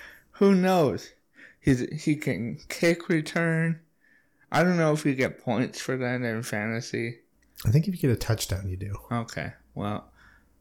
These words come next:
Speaker 2: he's got a few of those on kick returns. Saquon, he's always getting injured. Do you see that baseball he had on his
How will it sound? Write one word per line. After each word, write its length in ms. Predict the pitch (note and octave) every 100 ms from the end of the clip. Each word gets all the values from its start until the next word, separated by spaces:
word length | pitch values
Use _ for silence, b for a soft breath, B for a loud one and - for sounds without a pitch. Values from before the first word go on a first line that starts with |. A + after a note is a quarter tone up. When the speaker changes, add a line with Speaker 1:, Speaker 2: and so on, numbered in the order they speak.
| _ _ _ _ -
Speaker 2:
he's 440 | D3 C3 A2+ - - _ _ - _ _
got 240 | - C#3 A#2+
a 60 |
few 240 | A2 G#2+ G2
of 60 |
those 360 | D#2+ C#2+ - - - -
on 180 | G#2+ E2+
kick 300 | - F2+ -
returns. 580 | G#2 - F2+ F#2+ - - _ -
Saquon, 800 | - E3+ E3+ - C3 A2+ A2+ B2+ _ _ -
he's 240 | D#3 D3+
always 300 | D3+ D3 D3
getting 580 | - C#3+ C#3 B2+ - - _
injured. 640 | - C3 A#2 A2 F2 - - _ _ _ _
Do 120 | - B2+
you 60 |
see 160 | B2+ D3
that 400 | C#3 B2+ G#2 -
baseball 600 | G#2 G2+ B2 - C3+ C3
he 100 | C3
had 260 | C3+ C3 C3
on 180 | C3 C3
his 340 | B2+ B2+ -